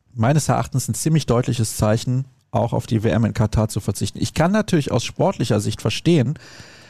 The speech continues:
wenn er sagt, „Ich möchte unbedingt mit.“ Ich kann auch verstehen, wenn Hansi Flick sagt,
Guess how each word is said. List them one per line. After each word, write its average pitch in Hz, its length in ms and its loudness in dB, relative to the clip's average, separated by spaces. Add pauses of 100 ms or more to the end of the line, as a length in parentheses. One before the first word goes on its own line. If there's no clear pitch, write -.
(140)
wenn 123 120 2
er 117 100 4
sagt, 135 320 0
„Ich - 120 -6
möchte 139 260 2
unbedingt 113 400 0
mit.“ - 260 0 (380)
Ich - 100 -4
kann 202 200 2
auch 156 80 -2
verstehen, 131 360 0
wenn 120 160 4
Hansi 117 220 2
Flick - 220 -2
sagt, - 320 -2